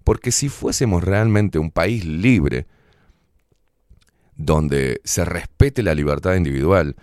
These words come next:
donde se apeguen a la Constitución, donde la ley sea igual para todos, donde la libertad de expresión genere discusiones que nos lleven a un punto, ¿eh? Sería democracia, pero hoy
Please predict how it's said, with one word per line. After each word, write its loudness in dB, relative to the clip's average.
donde 0
se -4
apeguen 0
a -2
la -4
Constitución, -4
donde 2
la 0
ley 2
sea -6
igual -6
para -6
todos, 0
donde 0
la 0
libertad -2
de 0
expresión -2
genere 0
discusiones -2
que -2
nos -4
lleven 0
a 0
un -2
punto, -4
¿eh? -14
Sería -2
democracia, -4
pero -4
hoy -2